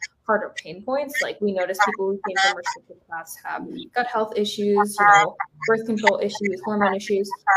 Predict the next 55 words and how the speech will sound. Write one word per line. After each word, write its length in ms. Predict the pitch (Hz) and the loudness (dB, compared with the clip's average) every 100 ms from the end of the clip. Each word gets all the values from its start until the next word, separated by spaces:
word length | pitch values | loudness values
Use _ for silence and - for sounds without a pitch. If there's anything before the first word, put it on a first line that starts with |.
| - | 4
So 60 | |
we 140 | 214 220 | 2 2
kind 180 | 240 202 | 4 6
of 60 | |
niche 160 | 214 208 | 6 4
down 140 | 190 190 | -2 -2
over 140 | 208 | -2
time, 460 | - 285 294 214 196 | -6 -8 -4 -4 0
which 200 | 196 190 - | 0 0 -2
also 280 | 185 214 | -2 -2
helps 240 | 208 202 - | 0 -2 -4
you 80 | 165 | -6
tack 220 | - 190 180 | -4 -4 -4
on 120 | 180 | -8
to 60 | 160 | -8
more 200 | 160 170 | -4 -4
delivery. 520 | 151 180 180 226 311 | -4 -6 -2 0 0
So 60 | 339 - - _ | -4 -8 -10 _
I 40 | 302 | 0
ended 160 | 330 | 0
up 60 | - 196 | -6 -4
rebuilding 460 | 233 240 226 240 220 | -2 0 0 2 2
my 100 | - - | 0 0
course, 240 | 196 185 | -2 -2
like, 120 | - - | -4 0
four 120 | 190 | 0
times 160 | 185 165 - - | 0 -4 -6 -4
'cause 120 | 190 | -4
I 40 | |
built 200 | 156 170 | -4 -6
it 60 | - | -6
prematurely. 640 | - 170 - - - 196 220 | -8 -10 -12 -10 -8 -8 -10
<laughs> 40 | - - | -14 -4
So 360 | 196 240 233 233 - - - | 0 2 0 -4 -8 -14 -6
that's 160 | 240 233 | -4 0
another 320 | 220 190 196 | 0 0 -2
thing 220 | 202 190 | -4 -6
too 180 | - 202 | -2 -2
to 80 | 196 | -2
consider 420 | 202 196 190 190 | 0 2 4 4
is, 140 | 180 | 4
like, 140 | 214 208 | 2 0
you 140 | 208 214 | 0 2
can 140 | 247 | 2
always 320 | - 185 208 | 2 2 2
just 140 | 196 180 - | 0 -6 -6
add 260 | 160 160 160 | -6 -6 -10
on 300 | - 160 196 | -14 -10 -6
or 120 | 180 - | -6 -6
add 180 | 156 160 | -8 -6
more 160 | 175 170 | -6 -8
things 220 | - 160 - | -8 -10 -8
on 160 | 160 | -6
as 120 | 160 | -8
you 60 | - | -12